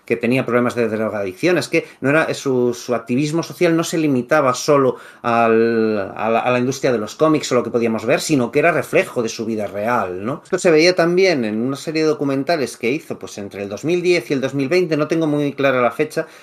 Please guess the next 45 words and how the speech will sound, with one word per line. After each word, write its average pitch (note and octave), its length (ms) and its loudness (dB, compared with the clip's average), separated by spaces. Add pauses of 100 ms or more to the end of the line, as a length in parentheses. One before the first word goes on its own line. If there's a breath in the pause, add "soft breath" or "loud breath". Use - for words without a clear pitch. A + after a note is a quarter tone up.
(120 loud breath)
que, G#2 300 0
bueno, C3 220 -4
pues - 180 -12
él B2+ 320 0 (160)
realizó G#2 600 -2
y C#3+ 60 -2
que G2 120 -6
creo B2 160 -4
que - 60 -8
se - 80 -14
pueden A#2+ 180 0
ver A2+ 140 0
en A2 100 -2
YouTube, D3 300 0
no C3 80 2
lo A#2+ 80 2
tengo A2+ 200 -4
claro, D3+ 200 2
yo C3+ 80 0
los A#2 100 -2
vi A#2+ 100 -2
en A#2 60 0
su A2+ 180 -6
día, C#3+ 280 0 (280 loud breath)
en B2 60 -2
los A2+ 140 0
cuales C#3 320 0
hablaba C3 380 4 (260 loud breath)
de A2+ 220 4
un, A2+ 220 0
de A#2 80 -2
una C3+ 160 0
cuestión D#3+ 460 0
que F#2+ 160 -6
le, E2 300 -8
que F2+ 100 -10
le F#2 80 -8
trajeron, D3+ 500 2
¿no? E3+ 140 0
Que C#3 80 -4
era C3+ 440 4
el, G#2+ 340 2
el G#2+ 100 -2
asunto C3+ 300 -4
de D3 100 0